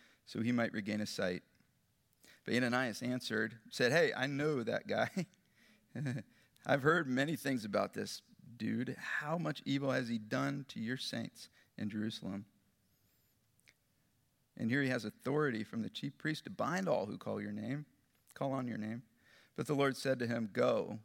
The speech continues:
for he is a chosen instrument of mine to carry my name before the Gentiles and kings and the children of Israel. For I will show him how much he must suffer for the sake of my name."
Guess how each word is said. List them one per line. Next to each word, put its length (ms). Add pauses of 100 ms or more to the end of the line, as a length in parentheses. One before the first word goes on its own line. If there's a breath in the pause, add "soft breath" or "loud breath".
(220)
for 140
he 80
is 140
a 80
chosen 440
instrument 420
of 60
mine 300 (360 loud breath)
to 80
carry 380
my 200
name 480
before 280
the 100
Gentiles 600
and 140
kings 420 (760 soft breath)
and 100
the 60
children 400
of 100
Israel. 480
For 180
I 120
will 140
show 340
him 200
how 180
much 260
he 80
must 200
suffer 280
for 100
the 100
sake 240
of 60
my 120
name." 300